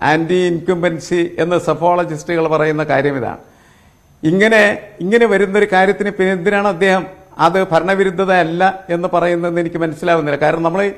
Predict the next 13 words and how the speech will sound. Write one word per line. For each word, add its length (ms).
ഈ 20
ഭാഷ 380
പ്രയോഗിക്കുന്നത് 600
എന്തിനാണ്? 340
നമ്മളുടെ 300
മനസ്സിലുള്ള 420
ആശയം 340
പുറത്തേക്ക് 520
കൊണ്ടുവരുന്നതിന് 600
വേണ്ടിയിട്ടാണ്. 340
ജയേന്ദ്രൻ 480
എന്തായാലും 440
കമ്മ്യൂണിക്കേറ്റ് 600